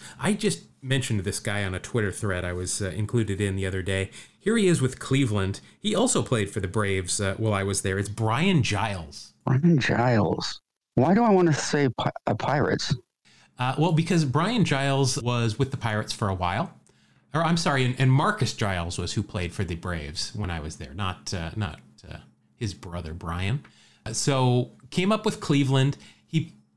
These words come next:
Speaker 1: spent seven years in San Diego, five in Pittsburgh, and four in Cleveland.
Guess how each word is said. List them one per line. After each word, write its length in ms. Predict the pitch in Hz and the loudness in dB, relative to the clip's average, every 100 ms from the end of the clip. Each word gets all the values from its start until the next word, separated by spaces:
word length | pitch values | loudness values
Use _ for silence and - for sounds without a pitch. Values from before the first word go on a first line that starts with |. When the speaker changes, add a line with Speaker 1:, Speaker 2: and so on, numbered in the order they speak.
| _ - | _ -8
Speaker 1:
spent 440 | - - - 214 | -6 -4 -2 -2
seven 600 | - - - 156 196 302 | -2 -4 -2 0 0 2
years 340 | 175 156 151 135 | 4 4 4 2
in 80 | 110 | 0
San 260 | 127 113 | 2 2
Diego, 300 | 107 104 101 | 2 0 0
five 500 | 98 - 147 165 170 | -4 -2 0 2 2
in 100 | 139 | 2
Pittsburgh, 520 | - 123 - 117 107 | 2 -2 -2 -2 -2
and 120 | 101 92 | -4 -8
four 400 | - 147 117 107 | -6 -6 -2 -2
in 80 | |
Cleveland. 760 | 92 - - 104 92 76 - - | -4 -8 -12 -12 -12 -16 -18 -20